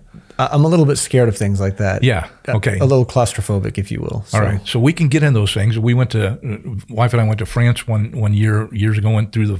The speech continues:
Speaker 2: the Loire Valley and, and saw some of the castles and gardens
Speaker 1: Mm-hmm.
Speaker 2: and stuff. They, and they've got a few of those kind of things
Speaker 1: Mm.
Speaker 2: where you can get into,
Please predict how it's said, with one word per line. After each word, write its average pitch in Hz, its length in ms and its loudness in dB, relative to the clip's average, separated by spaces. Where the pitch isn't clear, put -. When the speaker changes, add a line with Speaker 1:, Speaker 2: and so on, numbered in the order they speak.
Speaker 2:
the 104 160 -6
Loire 104 220 -2
Valley 107 380 0
and, 98 260 -6
and 92 180 -4
saw 107 220 -4
some 110 180 -2
of - 40 -2
the 104 60 -4
castles 107 520 -4
and 107 340 -2
gardens 110 340 2
Speaker 1:
Mm-hmm. 113 80 2
Speaker 2:
and 113 80 2
stuff. 110 200 -4
They, 101 140 -4
and 110 80 -2
they've 117 100 0
got 107 160 -2
a 101 40 -6
few 107 180 -4
of 101 80 -2
those 101 160 -4
kind 101 160 -2
of 90 60 -4
things 131 160 2
Speaker 1:
Mm. 127 60 0
Speaker 2:
where 117 100 0
you 101 60 -2
can 104 120 -2
get 107 100 0
into, 104 240 0